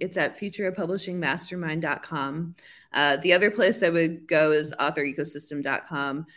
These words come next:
That's where you can take the quiz about what we've been talking about. Um, I'm also, I'm on social media. So, um, you can find me on Facebook. You can find me on Substack.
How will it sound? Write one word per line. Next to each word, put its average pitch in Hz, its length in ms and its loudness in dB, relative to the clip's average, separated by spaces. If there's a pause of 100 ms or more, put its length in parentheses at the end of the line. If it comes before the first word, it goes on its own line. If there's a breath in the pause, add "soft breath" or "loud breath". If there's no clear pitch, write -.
(240 soft breath)
That's 143 200 0
where 160 120 2
you 151 100 -2
can 165 80 -8
take 165 220 -4
the 165 40 -12
quiz 202 440 2
about 147 440 0
what 143 200 -2
we've 147 260 -6 (120)
been 160 100 -8
talking 196 300 0
about. 165 420 4 (320 loud breath)
Um, 147 260 2
I'm 214 140 6
also, 220 400 4
I'm 196 200 4
on 202 220 2
social 202 380 0
media. 160 520 4
So, 151 640 2
um, 147 160 -2
you 160 80 -4
can 160 140 -14
find 165 180 0
me 165 80 -2
on 160 120 -2
Facebook. 151 580 0 (160)
You 160 100 -8
can 175 140 -10
find 156 180 -2
me 151 100 -2
on 143 160 -2
Substack. 151 680 0